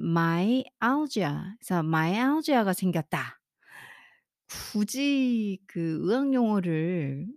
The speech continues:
어 구어체에서 쓸 <laughs> 필요까지는 없어요. <laughs> 이렇게 학교에서 그리고 여러분들이 자료를 읽을 일이 있거나 아니면은 선생님이랑 doctor, 아 doctor 만났는데 뭐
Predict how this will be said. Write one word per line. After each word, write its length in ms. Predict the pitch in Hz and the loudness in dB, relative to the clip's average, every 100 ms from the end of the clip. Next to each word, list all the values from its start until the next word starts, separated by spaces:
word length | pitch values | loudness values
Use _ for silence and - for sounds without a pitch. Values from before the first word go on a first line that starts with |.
| 285 | -8
어 280 | 165 156 151 - - | -6 -4 -6 -10 -6
구어체에서 480 | 240 294 311 262 233 | -2 0 0 -2 -2
쓸 200 | - 254 | -4 -4
<laughs> 0 | |
필요까지는 680 | - 262 - 208 190 214 277 | 0 0 0 -2 0 0 2
없어요. 960 | 190 127 147 - 269 247 165 160 185 170 139 _ 180 - _ _ _ _ - | 0 -2 -2 -2 -2 0 0 -2 -2 -2 -6 _ -6 -6 _ _ _ _ -10
<laughs> 320 | 415 392 311 - | -6 -4 -4 -4
이렇게 220 | 180 175 | -4 -2
학교에서 540 | 185 370 - 403 311 160 143 151 _ _ - 254 214 | -2 -2 0 2 2 -2 -6 -10 _ _ -18 -14 -14
그리고 580 | - 180 170 226 277 294 - - - | -2 -2 2 2 2 0 -8 -10 0
여러분들이 420 | 185 196 190 185 | 2 4 2 0
자료를 440 | - 180 190 208 | -4 0 2 4
읽을 260 | 185 247 311 | 4 4 4
일이 200 | 254 190 | 4 2
있거나 580 | 139 - 151 143 131 139 - - 247 | 0 -4 -4 -4 -8 -12 -20 -16 -8
아니면은 580 | - 180 180 175 175 175 | 0 2 4 2 2 0
선생님이랑 580 | 190 320 349 311 226 180 | 0 0 0 2 2 2
doctor, 640 | 147 151 - 214 196 185 - - | 0 -6 -2 0 2 0 -2 -4
아 240 | 180 156 156 - | -2 -2 -4 -6
doctor 380 | 160 160 220 202 | -8 -2 2 4
만났는데 880 | 143 160 185 165 185 285 247 143 156 - - - - | 4 4 2 2 0 -2 -2 -4 -6 -12 -20 -20 -12
뭐 600 | - 165 160 156 156 156 | -2 2 2 2 0 -4